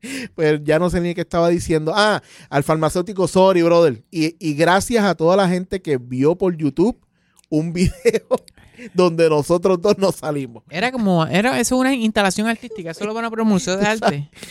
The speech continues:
Speaker 1: tú sabes qué me dijo, eh, eh, esta, eh, eh, que se me olvidó el, el, el garabatil, ¿cómo es que se llama ella? En, en
Speaker 2: Ah, sí, sí, la, la de los fochuchos.
Speaker 1: Ajá, me dijo, "Yo pensaba que era mi internet, le daba para atrás, pensé que se había frizado
Speaker 2: Se
Speaker 1: la"
Speaker 2: frizó esta porquería.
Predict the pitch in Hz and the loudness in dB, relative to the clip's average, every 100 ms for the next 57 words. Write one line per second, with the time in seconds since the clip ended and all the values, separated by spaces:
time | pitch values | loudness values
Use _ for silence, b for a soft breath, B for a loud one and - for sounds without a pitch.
0 | B - 185 170 175 185 185 175 180 180 | B -8 0 0 0 0 0 2 2 2
1 | 160 143 143 123 90 120 113 - 143 135 | 0 -2 -4 -6 -8 -8 -10 -10 -10 -8
2 | 127 143 - 104 101 82 69 - - - | -8 -8 -6 -6 -6 -8 -12 -18 -16 -10
3 | 120 117 110 113 123 - 127 110 - 110 | -6 -4 -2 -4 -4 -8 -14 -14 -14 -14
4 | 107 - 117 104 101 98 127 139 131 143 | -14 -16 -10 -8 -8 -8 -6 -6 -8 -12
5 | 170 170 160 151 147 135 120 110 113 107 | -12 -10 -10 -8 -8 -8 -10 -14 -16 -16
6 | 90 113 _ - 240 320 311 285 277 302 | -18 -20 _ -4 0 0 0 -4 -8 -10
7 | 262 214 185 180 156 170 170 170 - 170 | -10 -10 -10 -12 -10 -6 -6 -6 -6 -4
8 | 277 156 160 160 151 151 151 156 165 143 | -2 0 2 4 2 2 2 2 2 2
9 | 113 b b b 151 185 185 196 190 196 | -2 b b b 0 0 0 -2 0 0
10 | 196 190 175 170 190 180 147 151 165 170 | 0 -2 -2 0 2 2 4 4 4 2
11 | 151 165 160 135 143 175 165 175 165 156 | 2 0 0 -2 -2 0 2 2 0 -2
12 | 143 170 170 175 165 220 240 240 - 220 | 2 4 4 4 2 0 -4 -2 -2 -4
13 | 214 427 - 466 214 202 190 180 147 | -6 -8 -4 -4 0 -2 0 0 -2